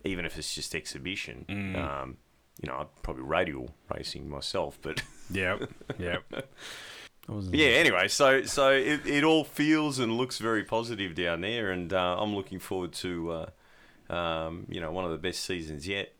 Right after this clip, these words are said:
Speaker 2: Yeah, okay. Yep.
Speaker 1: So, and Power Cruise, huge event. Um, rained again. It's pretty standard.
Speaker 2: Mm, yep, yep.
Speaker 1: <laughs> Um,
Speaker 2: But I think it only rained on the Thursday or the Friday. I don't,
Speaker 1: I
Speaker 2: I think
Speaker 1: don't know.
Speaker 2: the Saturday and Sunday was, they were sweet on those two days.
Speaker 1: I don't know. The,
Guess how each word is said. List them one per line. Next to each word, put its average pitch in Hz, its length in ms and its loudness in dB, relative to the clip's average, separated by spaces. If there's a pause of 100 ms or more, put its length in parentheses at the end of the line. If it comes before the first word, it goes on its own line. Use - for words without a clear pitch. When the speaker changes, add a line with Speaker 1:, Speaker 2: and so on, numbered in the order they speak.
(220)
Speaker 2:
Yeah, 107 200 4
okay. 85 320 -4 (140)
Yep. 95 120 -2
Speaker 1:
So, 80 260 -4 (340)
and - 140 -4
Power 139 280 8
Cruise, 170 680 -2 (260)
huge 117 420 -2
event. 110 360 0 (260)
Um, 85 440 0
rained 95 320 2
again. 90 380 -4
It's - 140 -12
pretty - 200 -6
standard. 104 440 -4
Speaker 2:
Mm, 95 340 0 (200)
yep, 95 220 0 (320)
yep. 90 300 -4
Speaker 1:
<laughs> - 40 -20 (580)
Um, 95 440 2 (100)
Speaker 2:
But 131 100 6
I 160 100 6
think 165 240 -2
it 127 80 0
only 117 220 0
rained 107 440 0
on 98 260 -2
the 90 180 -4
Thursday 98 500 -4
or 78 120 -4
the 90 100 -8
Friday. 95 380 -4
I 76 160 -4
don't, 92 80 -6
Speaker 1:
I - 20 -4
Speaker 2:
I - 60 -4
think 92 100 -4
Speaker 1:
don't 78 160 0
know. 76 80 0
Speaker 2:
the 73 60 0
Saturday 104 420 -2
and 82 120 -8
Sunday 95 360 -4
was, 76 400 -8
they 85 340 -8
were 76 120 -8
sweet - 320 -8
on 78 100 -10
those 85 240 -6
two - 160 -10
days. 57 460 -10
Speaker 1:
I 92 60 -2
don't 87 100 -2
know. 90 120 0
The, 98 120 -2